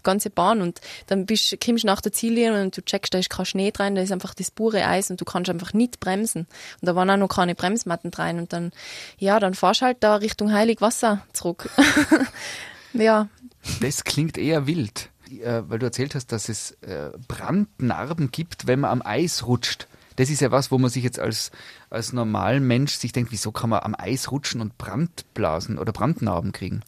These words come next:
Speaker 1: Ähm, ja, das entsteht einfach durch die Reibung.
Speaker 2: Weil
Speaker 1: Also
Speaker 2: ihr so schnell unterwegs seid.
Speaker 1: Ja, genau. Also du musst wirklich, wenn du stürzt,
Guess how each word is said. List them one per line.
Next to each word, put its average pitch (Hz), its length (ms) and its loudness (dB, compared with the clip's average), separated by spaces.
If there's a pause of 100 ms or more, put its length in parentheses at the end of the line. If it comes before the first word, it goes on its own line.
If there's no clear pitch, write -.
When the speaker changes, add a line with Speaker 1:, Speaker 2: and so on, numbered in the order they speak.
(140)
Speaker 1:
Ähm, 185 440 2 (360)
ja, 185 200 4
das 196 220 0
entsteht 190 380 0
einfach 190 240 -4
durch - 160 -6
die 180 140 -4
Reibung. 175 400 0 (300)
Speaker 2:
Weil 113 120 0
Speaker 1:
Also 180 160 2
Speaker 2:
ihr 170 100 6
so 208 260 2
schnell 175 280 0
unterwegs 143 340 0
seid. 196 100 2
Speaker 1:
Ja, 190 180 6
genau. 185 380 -2 (140)
Also 185 240 -4
du 190 60 -2
musst 208 240 0
wirklich, 208 340 0 (220)
wenn 196 200 0
du 220 80 4
stürzt, 220 500 0